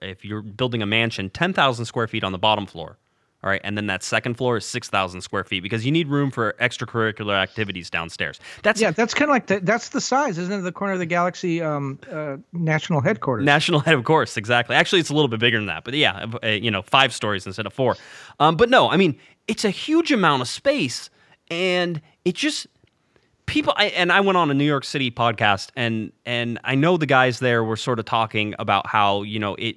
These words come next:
Speaker 1: it doesn't benefit either team. And, um, I, that's B S. It, it totally benefits one team,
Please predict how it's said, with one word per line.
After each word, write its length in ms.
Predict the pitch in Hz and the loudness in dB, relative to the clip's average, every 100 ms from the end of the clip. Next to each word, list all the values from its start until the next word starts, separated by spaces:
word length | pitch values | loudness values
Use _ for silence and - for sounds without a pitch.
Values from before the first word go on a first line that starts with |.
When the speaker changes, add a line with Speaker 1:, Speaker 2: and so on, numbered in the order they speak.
| - | -8
Speaker 1:
it 180 | 113 113 | -8 -2
doesn't 280 | 139 131 | -2 0
benefit 380 | 117 117 - 110 - | 2 0 0 -8 -6
either 240 | 107 98 | -6 -6
team. 400 | - 110 87 - - - _ - | -4 -4 -4 -8 -20 -20 _ -2
And, 280 | 127 113 - | 0 -2 0
um, 420 | 110 117 113 101 _ - - - _ _ _ _ | 2 2 0 -6 _ -18 -18 -20 _ _ _ _
I, 140 | 139 - _ | -12 -12 _
that's 280 | 147 147 - | -2 0 2
B 180 | 135 127 | 4 4
S. 420 | 82 - - - 147 | 2 -6 -14 -6 -4
It, 180 | 143 | -2
it 160 | 165 135 | -2 -2
totally 320 | - 226 190 | 2 2 2
benefits 460 | 131 107 98 92 - | 2 0 0 -8 -8
one 180 | 85 85 | -10 -8
team, 300 | 90 82 | -8 -8